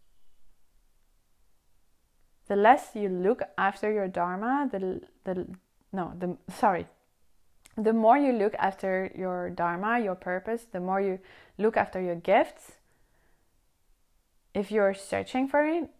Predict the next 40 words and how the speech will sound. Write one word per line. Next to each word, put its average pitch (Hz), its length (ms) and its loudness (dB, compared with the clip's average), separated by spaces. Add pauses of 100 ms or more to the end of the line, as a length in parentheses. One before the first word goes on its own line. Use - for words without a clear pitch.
it 233 140 -6
means 294 260 2
that 247 140 2
you're 226 160 0
sending 247 420 -2
a 185 340 -2 (140)
signal 254 340 2
to 208 120 -8
the 190 80 -2
universe 196 380 0
that 185 200 -2
you 202 100 -2
are, 190 640 0 (640)
you 208 140 0
don't 202 180 2
have 220 220 -2
them 190 260 -2
yet, 214 460 -2
or 190 140 0
you, 202 200 2
you, 185 300 -4 (400)
you're 196 300 2
doubting 190 720 2
that 185 180 -2
you 185 80 -2
have 180 240 -6
some, 175 300 -8
or 175 120 -2
you're, 175 400 -2 (800)
you're 202 280 0
sending 240 500 0
the 202 100 0
message 208 460 -2
to 202 80 -14
the 185 100 -2
universe 202 360 0
that 180 140 -4
you 196 140 0
are 180 140 0
lost. 180 560 0